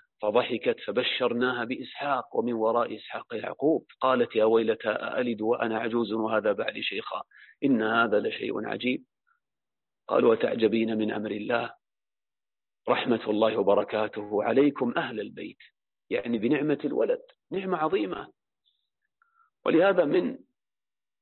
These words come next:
ال-، النماذج النبوية أو من الأحاديث النبوية في تعظيم هذه النعمة، تأمل كيف كان النبي صلى الله عليه وسلم يحتفي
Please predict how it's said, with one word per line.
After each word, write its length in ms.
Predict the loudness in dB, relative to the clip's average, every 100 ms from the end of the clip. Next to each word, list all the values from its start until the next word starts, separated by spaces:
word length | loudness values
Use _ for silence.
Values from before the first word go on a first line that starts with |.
| _ -4
ال-، 560 | -4 -4 -8 -10 -12 -12 -14 -12 -12 -14 -6
النماذج 640 | 0 4 6 8 8 8
النبوية 600 | 6 6 6 4 4 4
أو 80 | 4
من 100 | 4
الأحاديث 460 | 0 0 2 2 2
النبوية 720 | 0 2 0 0 -6 -8 -10
في 200 | -10 -10
تعظيم 420 | -4 -2 2 2
هذه 260 | 2 0 0
النعمة، 500 | -2 -2 -2 -4 -4 -6 _ _ _ _ _ _
تأمل 400 | 4 6 6 6
كيف 260 | 6 6 6
كان 280 | 4 4 6
النبي 320 | 4 2 0
صلى 200 | -2 -2
الله 140 | 0
عليه 100 | -2
وسلم 200 | 0 0
يحتفي 720 | 0 -2 -4 -8 -6 -4 -6